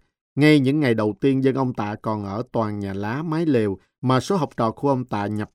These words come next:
trường tăng ào ào. Trường học mở rộng dãy ngang lên tầng, lại thêm hai dãy lớp hai bên vuông góc với dãy ngang ban đầu. Sau trường có nhà bếp, hồ nước cho học trò rửa chân vì sân trường toàn đất,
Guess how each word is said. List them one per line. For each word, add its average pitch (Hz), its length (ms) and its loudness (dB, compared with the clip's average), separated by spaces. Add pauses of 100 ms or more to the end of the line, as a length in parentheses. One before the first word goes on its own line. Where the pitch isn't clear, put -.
trường 107 240 -2
tăng 123 200 -6
ào 104 200 -4
ào. 104 300 -6 (540)
Trường 156 160 6
học 123 160 0
mở 135 200 2
rộng 117 260 2
dãy 113 160 0
ngang 139 300 0
lên 135 240 2
tầng, 110 300 -2 (200)
lại 123 160 4
thêm 143 240 0
hai 139 240 -2
dãy 107 260 -2
lớp 160 260 -2
hai 127 200 -4
bên 123 300 0
vuông 123 260 0
góc 160 220 -4
với 170 100 0
dãy 107 200 -2
ngang 120 220 -4
ban 113 200 -4
đầu. 104 280 -2 (520)
Sau 170 180 4
trường 131 260 4
có 165 100 -2
nhà 135 160 0
bếp, 123 260 2 (240)
hồ 120 180 0
nước 139 240 4
cho 160 100 0
học 117 180 -2
trò 110 220 -2
rửa 104 240 -2
chân 139 260 2
vì 110 140 2
sân 127 260 -4
trường 110 240 -2
toàn 104 280 -8
đất, 170 140 -2